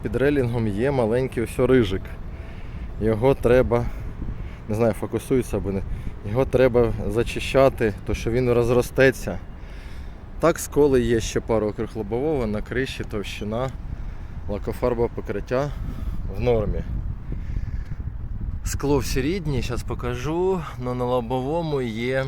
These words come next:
Тріщина. От сто тридцять на ця дверцята. Чому ця дверцята чуть товще, зразу сто шістдесят в будь-якому профілі, плюс-мінус десять мікрон. Ну, тут, тут сто двадцять сім, тут сто сорок п'ять. Вона постійно трошки більше,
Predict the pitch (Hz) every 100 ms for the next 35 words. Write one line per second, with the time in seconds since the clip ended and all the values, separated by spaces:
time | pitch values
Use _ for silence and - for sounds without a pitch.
0 | 123 - - - - - - - 117 127
1 | - - 90 92 117 - 127 117 131 117
2 | 107 117 107 165 135 120 - 98 95 -
3 | 123 131 - 143 123 120 - 151 - 104
4 | - 139 - 139 123 - 98 113 117 101
5 | - 117 113 - 120 - 113 - - -
6 | - - - 101 127 117 120 113 - 170
7 | 139 117 117 110 120 113 107 117 113 -
8 | 110 - 131 156 - - - - 117 131
9 | - - - 120 110 120 - 110 - 165
10 | 131 104 - 113 117 107 - 110 101 -
11 | 95 117 135 147 - 185 185 151 135 135
12 | - 131 113 123 104 -